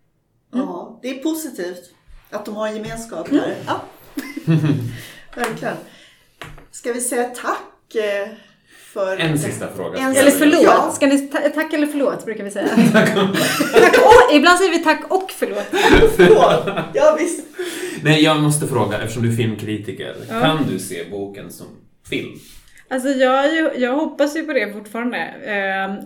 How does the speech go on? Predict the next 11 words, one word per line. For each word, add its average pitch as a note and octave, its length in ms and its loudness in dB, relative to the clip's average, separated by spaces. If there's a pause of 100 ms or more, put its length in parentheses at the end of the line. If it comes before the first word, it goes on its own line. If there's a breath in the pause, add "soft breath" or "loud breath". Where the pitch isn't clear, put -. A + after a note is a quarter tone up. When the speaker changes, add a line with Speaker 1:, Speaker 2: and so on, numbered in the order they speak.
(140)
Speaker 2:
jag C4 220 2
är D4+ 120 -2
öppen D4 300 -2
för C4+ 100 -6
alla C4+ 240 2
förslag. B3+ 480 -2 (300)
Så, C4+ 360 -2
när B3 100 -10
jag B3 80 -6
sagt A#3 200 -12
det. A#3+ 120 -12